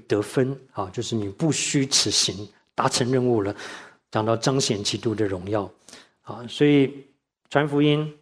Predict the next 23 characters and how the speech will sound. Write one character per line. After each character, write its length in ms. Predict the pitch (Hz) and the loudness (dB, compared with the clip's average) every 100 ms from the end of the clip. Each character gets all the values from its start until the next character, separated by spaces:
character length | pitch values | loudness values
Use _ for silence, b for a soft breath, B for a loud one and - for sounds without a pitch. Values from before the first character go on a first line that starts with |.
| - | -6
圣 240 | 135 - 156 | 0 2 4
经 160 | 156 | 4
新 240 | 147 165 156 | 4 4 6
约 140 | 156 | 6
里 140 | 147 | 6
面 320 | 127 131 127 131 | 6 4 2 2
前 180 | 143 | 2
辈 140 | 139 143 | 6 4
弟 100 | 147 | 4
兄 160 | 143 | 2
告 160 | 139 139 | 4 4
诉 160 | - 139 | 6 4
我 80 | |
们 160 | 120 123 | 4 4
有 100 | 123 | 4
三 280 | 120 156 151 | 4 4 4
个 100 | 139 | 2
最， 180 | 143 143 | 2 0
最 200 | 165 147 | 2 2
重 180 | 147 | 2
要 140 | 143 131 | 4 4
的 100 | 123 | 4
ministry 640 | 135 185 175 - 147 104 | 4 4 2 0 0 0